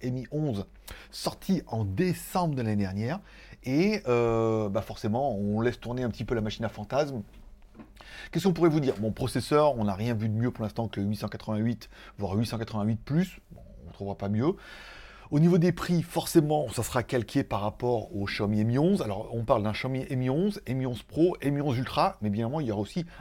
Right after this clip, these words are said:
un Mi onze Lite qui commence déjà un petit peu à teaser. Donc, est-ce qu'on aura quatre modèles ? Pourquoi pas, hein, ils peuvent le faire en même temps, je veux dire, à force de faire beaucoup de téléphones. Une des grosses particularités, bon, à part leur nouvelle charge rapide à cent vingt watts,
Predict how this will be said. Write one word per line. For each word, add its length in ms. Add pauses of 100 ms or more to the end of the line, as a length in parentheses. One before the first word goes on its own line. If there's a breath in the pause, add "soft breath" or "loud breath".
(100)
un 120
Mi 140
onze 260
Lite 300 (160 soft breath)
qui 80
commence 240
déjà 220
un 40
petit 140
peu 140
à 80
teaser. 320 (280 loud breath)
Donc, 140
est-ce 80
qu'on 160
aura 160 (160)
quatre 220
modèles ? 420 (1040)
Pourquoi 320
pas, 140
hein, 100
ils 80
peuvent 200
le 80
faire 240
en 40
même 180
temps, 300 (260 loud breath)
je 60
veux 40
dire, 120
à 40
force 200
de 40
faire 200
beaucoup 180
de 60
téléphones. 400 (400 loud breath)
Une 180
des 80
grosses 240
particularités, 720
bon, 180
à 60
part 240
leur 200
nouvelle 220
charge 260
rapide 260
à 80
cent 180
vingt 140
watts, 400